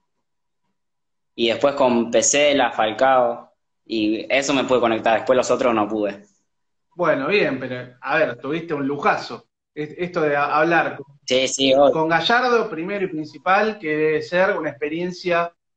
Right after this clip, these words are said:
Speaker 2: eh, espectacular. Es, es como tenerlo de, de técnico dos horas ahí a-, al alcance de la mano.
Speaker 1: Sí, sí, obvio, ha-, hablan-, hablando todo el tiempo, dando indicaciones, qué,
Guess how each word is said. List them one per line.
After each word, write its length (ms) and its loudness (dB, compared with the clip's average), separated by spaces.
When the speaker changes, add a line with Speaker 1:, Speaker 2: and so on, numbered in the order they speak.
Speaker 2:
eh, 180 -12
espectacular. 880 0
Es, 180 -6
es 180 -8
como 240 -4
tenerlo 480 2
de, 220 4
de 140 -4
técnico 440 -2
dos 220 0
horas 340 0
ahí 440 -10
a-, 120 -16
al 100 -8
alcance 500 -6
de 40 0
la 100 0
mano. 260 -2
Speaker 1:
Sí, 200 2
sí, 180 0
obvio, 280 4
ha-, 440 -4
hablan-, 420 2
hablando 420 0
todo 140 2
el 120 0
tiempo, 680 4
dando 300 2
indicaciones, 880 2
qué, 500 -2